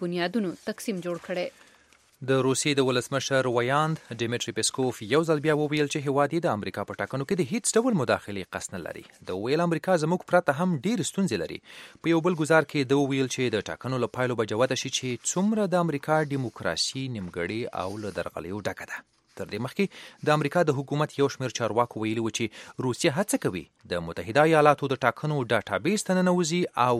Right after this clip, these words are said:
Speaker 2: د ټاکنو پایلې د خپلې خوښې کاندید په ګټه وڅرخوي.
Speaker 1: د امریکا په الیکشن کې د کامیابۍ په لار کې پنسلوینیا ریاست ډیر مهمه ده. دواړو صدارتي امیدوارانو دغه ریاست کې د کامیابۍ تمې لرلې.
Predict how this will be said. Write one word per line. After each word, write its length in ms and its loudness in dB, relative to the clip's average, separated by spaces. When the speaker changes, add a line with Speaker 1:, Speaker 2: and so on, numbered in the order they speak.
Speaker 2:
د 140 -8
ټاکنو 420 0
پایلې 460 2
د 160 -4
خپلې 480 2
خوښې 300 -2
کاندید 480 -4
په 180 -4
ګټه 220 -2
وڅرخوي. 540 -10
Speaker 1:
د 80 -2
امریکا 420 0
په 140 2
الیکشن 400 -2
کې 140 -4
د 120 0
کامیابۍ 480 -4
په 140 -6
لار 180 -2
کې 160 -8
پنسلوینیا 640 -2
ریاست 400 0
ډیر 180 -2
مهمه 380 -4
ده. 120 -2
دواړو 280 -4
صدارتي 480 -4
امیدوارانو 600 -2
دغه 200 -6
ریاست 340 -4
کې 140 -8
د 100 -8
کامیابۍ 500 -2
تمې 240 -4
لرلې. 340 -2